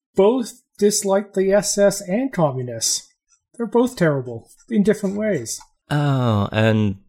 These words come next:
Speaker 2: so, yeah, I, I'm actually, like, most overall for this story, just surprised it actually took off, because I've almost felt like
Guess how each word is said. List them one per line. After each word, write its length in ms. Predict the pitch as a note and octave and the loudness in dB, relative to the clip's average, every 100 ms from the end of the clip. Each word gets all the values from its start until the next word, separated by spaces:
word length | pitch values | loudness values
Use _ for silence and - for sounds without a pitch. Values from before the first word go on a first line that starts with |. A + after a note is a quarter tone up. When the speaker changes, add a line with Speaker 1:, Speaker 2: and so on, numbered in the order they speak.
| _ _ _ _ | _ _ _ _
Speaker 2:
so, 680 | - - - A#2+ A2+ G#2 G2+ _ _ _ _ | -12 -4 2 4 4 0 -4 _ _ _ _
yeah, 600 | - C#3+ C#3+ B2 G2+ G1+ - _ _ _ | -8 -2 2 2 2 -2 -6 _ _ _
I, 520 | C3 C#3+ D#3 D#3 D#3 - _ _ | -2 0 2 4 2 -2 _ _
I'm 240 | D3+ F#3 | 0 2
actually, 540 | G#3 F#3+ - D#3 C#3 A2+ | 2 0 0 0 0 0
like, 240 | A2+ G#2 | -2 -2
most 400 | A2 A#2 B2 - | 0 2 2 0
overall 500 | - G#2+ G2+ F#2+ F#2+ | 0 2 4 4 2
for 200 | F#2 F#2+ | 0 0
this 160 | F2+ E2+ | 0 -2
story, 420 | - G2+ F2 D#2 | 0 0 2 0
just 340 | A2+ - - _ _ | -2 -2 -6 _ _
surprised 1160 | - A#2+ - - - G#2+ G#2 A2+ A#2+ A#2 - - | -4 -4 2 2 2 0 2 2 0 -2 -4 0
it 100 | G#2+ | 0
actually 440 | F#2+ G2 - G2+ | 0 -2 -2 -2
took 420 | - - D#2+ - - | -2 -4 -4 -8 -6
off, 480 | F2+ E2+ C#2+ - - | -2 0 -2 -6 -10
because 520 | F#2+ G2+ G2 - - _ - | -4 -4 -4 -8 -12 _ -18
I've 140 | A#2 - | -16 -8
almost 300 | C3+ C#3+ C#3 | -2 0 -2
felt 240 | - A2+ - | -2 -2 0
like 380 | F#2+ E2+ - | -2 -2 -8